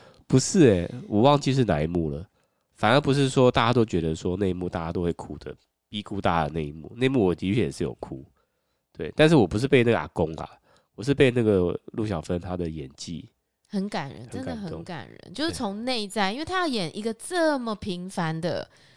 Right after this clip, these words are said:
Speaker 2: 他的情感张力到底要怎么去让观众感觉得到？
Speaker 1: 对啊，那就娓娓道来嘛，对不对？边做事边娓娓道来。
Speaker 2: 对。对。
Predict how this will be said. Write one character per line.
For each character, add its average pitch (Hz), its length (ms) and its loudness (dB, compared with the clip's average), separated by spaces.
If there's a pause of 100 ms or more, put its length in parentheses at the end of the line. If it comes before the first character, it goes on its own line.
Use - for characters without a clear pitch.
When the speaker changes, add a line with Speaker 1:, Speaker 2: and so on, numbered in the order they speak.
(160)
Speaker 2:
他 330 140 -2
的 302 100 0
情 214 320 -8
感 214 240 -2
张 208 280 -4
力 220 120 -6
到 214 200 -4
底 175 80 -8
要 180 140 -2
怎 190 180 -8
么 147 120 -8
去 208 180 -8
让 190 220 -6
观 160 340 -2
众 160 240 -2
感 131 220 -8
觉 117 160 -10
得 131 120 -8
到？ 110 380 -8 (280)
Speaker 1:
对 85 160 -6
啊， 85 120 -14 (520)
那 110 100 0
就 117 140 4
娓 92 120 6
娓 85 200 0
道 85 200 0
来 80 240 -12
嘛， - 160 -18
对 - 80 -6
不 87 60 -4
对？ 80 260 -8
边 160 200 0
做 107 160 0
事 92 220 -4
边 90 180 -2
娓 87 140 -2
娓 80 180 -8
道 76 200 -8
来。 76 180 -12
Speaker 2:
对。 170 180 -12
对。 202 320 -16